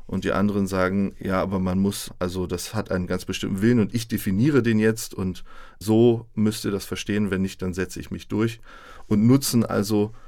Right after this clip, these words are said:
das Religiöse als Deutungsmachtanspruch. Und das könnte man parallel sehen natürlich zur dunklen Seite. Der Imperator, der alles, was die Macht ist, auf sich vereinen will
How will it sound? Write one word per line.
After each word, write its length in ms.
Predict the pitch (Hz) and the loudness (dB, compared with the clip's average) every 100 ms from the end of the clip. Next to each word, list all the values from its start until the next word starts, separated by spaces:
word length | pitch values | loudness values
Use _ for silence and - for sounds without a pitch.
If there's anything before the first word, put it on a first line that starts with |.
| - - | -18 -8
das 200 | 95 98 | -4 -2
Religiöse 800 | 95 92 101 113 107 107 107 120 - - - - - | -2 2 4 4 4 2 2 -4 -16 -20 -20 -18 -6
als 320 | 95 - - | -6 -6 -2
Deutungsmachtanspruch. 2250 | 101 101 104 95 - 92 87 - - - - - - - - 85 - - 98 87 - - - - - - - | 2 4 2 -2 -2 -4 -4 -4 -12 -14 -14 -14 -18 -12 -8 -6 -8 -12 -12 -12 -14 -18 -20 -20 -20 -10 -4
Und 120 | 95 | -2
das 140 | 95 | 0
könnte 240 | - 113 120 | 2 2 2
man 160 | 110 | 0
parallel 480 | 113 101 104 104 113 | 0 -2 0 0 -2
sehen 220 | 104 107 | -2 -2
natürlich 360 | 101 95 - - | -2 -4 -10 -8
zur 120 | 120 | -6
dunklen 420 | 117 127 107 90 | -2 -2 -2 -6
Seite. 420 | 78 71 67 - - - - - - | -8 -8 -10 -12 -14 -18 -20 -20 -10
Der 80 | 87 | -6
Imperator, 580 | 90 92 85 90 - 131 | -4 -2 -2 -2 -2 -2
der 340 | 110 92 92 - - - - - - - - - | 0 -2 -2 -6 -18 -20 -20 -20 -20 -20 -18 -8
alles, 380 | - 104 120 - | 0 2 2 0
was 200 | 98 - | -4 -2
die 100 | 104 | 0
Macht 400 | 95 101 117 - | 2 2 0 -2
ist, 300 | 120 135 - | -2 0 -2
auf 180 | 107 92 | -6 -2
sich 220 | 117 135 | -2 -2
vereinen 640 | - - - 95 98 117 123 | -4 -4 -2 2 4 4 4
will 280 | 139 170 | 4 4